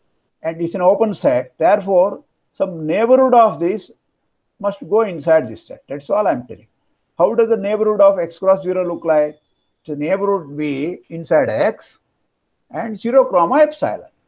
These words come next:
This whole thing must be inside A C cross zero. A C is a complement of A. But if this happens, if you take N very large, then X comma one by two power N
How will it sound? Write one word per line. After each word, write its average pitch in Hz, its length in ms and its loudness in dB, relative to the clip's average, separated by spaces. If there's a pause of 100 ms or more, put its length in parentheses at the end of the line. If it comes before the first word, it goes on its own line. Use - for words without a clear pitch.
(1040)
This 226 180 -12
whole 214 240 0
thing 202 220 -8
must 175 240 -6
be 175 140 -4
inside 160 480 -2 (300)
A 156 120 -6
C 156 200 -4
cross 113 360 -8
zero. - 300 -18 (240)
A 143 180 -2
C 180 200 -4
is 233 120 -4
a - 120 -16 (640)
complement 139 560 -2
of 123 160 -6 (180)
A. - 100 -20 (1400)
But 226 280 -2
if 196 200 -6
this 208 240 -4
happens, 196 600 2 (540)
if - 140 -14
you 190 60 -12
take 226 340 2
N 202 220 -2
very 208 260 6
large, 190 480 2 (800)
then 247 340 0 (340)
X 240 400 -6
comma 220 580 0
one 220 260 -6
by 240 140 -2
two 226 200 -8
power 180 340 0
N 131 360 -6